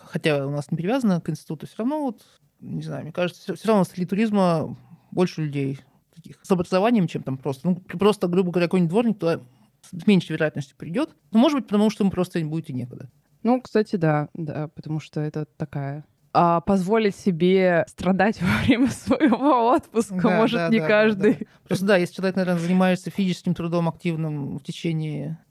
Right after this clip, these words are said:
Speaker 1: ну, возможно, ему хочется отдохнуть где-то.
Speaker 2: Наконец-то напрячь не мозг, а все остальное.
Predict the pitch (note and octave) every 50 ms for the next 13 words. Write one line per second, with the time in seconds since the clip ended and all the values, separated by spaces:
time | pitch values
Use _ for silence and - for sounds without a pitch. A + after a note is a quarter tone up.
0 | _ _ _ _ G3 F#3 F3 F3 F#3 F3+ F3 E3 E3+ F#3+ G3+ - F3+ F3 E3+ -
1 | F3+ E3+ - - - D#3+ D3+ D#3+ - F3 E3 D3 - - - E3 D#3+ _ _ _
2 | _ _ _ _ _ _ - G#3 G3+ A3 G#3+ B3 A3+ B3 B3+ B3 - - G#3+ A3
3 | G#3+ G#3+ A3 G#3+ G#3+ C#4+ - - - A3 A3+ A#3+ C4 A3 A#3 C4+ - - - G#3+
4 | F3+ - D3 - - G#3+ - - - - A3+ A3 G#3+ G#3+ G#3+ G#3 G#3 G3+ G3 G3
5 | C4+